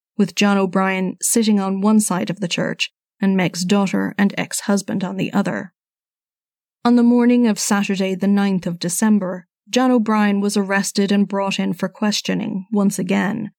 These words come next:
Garda sources told the press that Mister O'Brien had been polite but firm during the questioning, saying that there was nothing more he could tell the officers about what had occurred that night.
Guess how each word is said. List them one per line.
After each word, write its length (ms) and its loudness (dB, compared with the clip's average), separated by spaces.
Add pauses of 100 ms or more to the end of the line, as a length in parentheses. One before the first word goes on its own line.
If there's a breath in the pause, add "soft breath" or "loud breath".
(460)
Garda 320 2
sources 640 0 (100)
told 320 2
the 140 -4
press 300 -2
that 140 -4
Mister 300 2
O'Brien 500 2
had 200 -2
been 160 -2
polite 500 0 (180)
but 140 -2
firm 560 0 (160)
during 440 2
the 100 -4
questioning, 720 -2 (260)
saying 440 2
that 180 -2
there 100 4
was 220 2
nothing 340 4
more 280 2
he 140 -2
could 220 -4
tell 240 2
the 140 0
officers 600 -6
about 300 -2
what 200 -4
had 120 -6
occurred 520 -6
that 200 -10
night. 400 -4